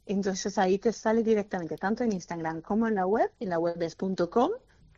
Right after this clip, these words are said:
y ahí te salen todas las informaciones, nuestros horarios, dónde estamos, lo que hay.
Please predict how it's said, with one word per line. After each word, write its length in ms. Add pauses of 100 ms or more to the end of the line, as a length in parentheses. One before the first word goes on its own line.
(140)
y 120
ahí 180
te 100
salen 280
todas 220
las 120
informaciones, 540
nuestros 480
horarios, 480
dónde 260
estamos, 720
lo 180
que 140
hay. 380